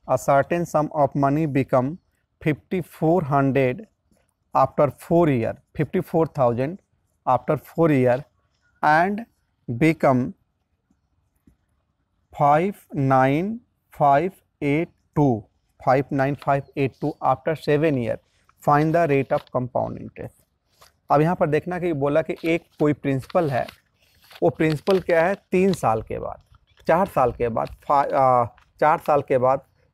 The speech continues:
फिफ्टी फ़ोर थाउजेंड बन गया और वही प्रिंसिपल सेवन ईयर के बाद फिफ्टी नाइन थाउजेंड फ़ाइव हंड्रेड एटी टू बन गया, तो rate of interest क्या था। तो दो अमाउंट दिया तो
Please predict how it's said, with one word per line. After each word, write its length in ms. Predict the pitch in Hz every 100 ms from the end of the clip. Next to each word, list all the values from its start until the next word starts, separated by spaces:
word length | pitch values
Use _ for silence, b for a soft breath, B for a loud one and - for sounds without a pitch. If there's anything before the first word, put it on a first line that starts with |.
| _
फिफ्टी 300 | 160 139 175
फ़ोर 320 | 160 165 156 -
थाउजेंड 320 | 147 139 151
बन 180 | 139 147
गया 200 | 147 175 - _ -
और 80 |
वही 200 | 127 135
प्रिंसिपल 460 | 160 - 151 - 170
सेवन 380 | - 135 131 156
ईयर 180 | 147 135
के 160 | -
बाद 260 | 123 123 147 - _ _ _ _
फिफ्टी 300 | 160 - 156
नाइन 260 | 135 139 147
थाउजेंड 320 | 139 131 143 151
फ़ाइव 260 | - 127 135
हंड्रेड 240 | 135 135 139
एटी 260 | 135 123 131
टू 200 | - 147
बन 220 | 123 117
गया, 220 | 113 135 196 _ _ -
तो 80 |
rate 240 | 143 143 139
of 180 | 170 156
interest 400 | 123 117 110 -
क्या 140 | -
था। 220 | - - - _ _
तो 40 | 147
दो 240 | 123 165
अमाउंट 560 | 196 - 151 151 165 160
दिया 260 | 151 151 156
तो 160 | 165